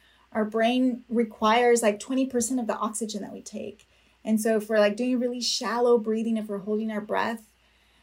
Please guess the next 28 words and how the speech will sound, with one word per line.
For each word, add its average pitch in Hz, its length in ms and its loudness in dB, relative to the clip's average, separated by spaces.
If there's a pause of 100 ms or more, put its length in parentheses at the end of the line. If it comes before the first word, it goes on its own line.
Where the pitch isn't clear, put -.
(180)
that's 208 220 -4
why 240 180 2
as 233 180 0
well, 220 380 2
sometimes 233 480 -2
we 240 80 -4
get 233 240 2 (540)
brain 254 320 2
fog, 190 500 0
you 202 100 -6
know, 196 140 -6
we're 202 160 -2
unclear 247 420 2
about 214 320 2
things - 520 -10
and 101 500 -8 (800)
we 214 140 -2
feel 233 240 2
tired 233 720 -2 (640)
'cause 202 160 -10
we're 208 160 -6
not 214 80 -6
giving 220 260 0
our 196 100 0
body 190 300 -6
enough 196 320 -14
nourishment. 202 600 -12 (760)
So 247 720 2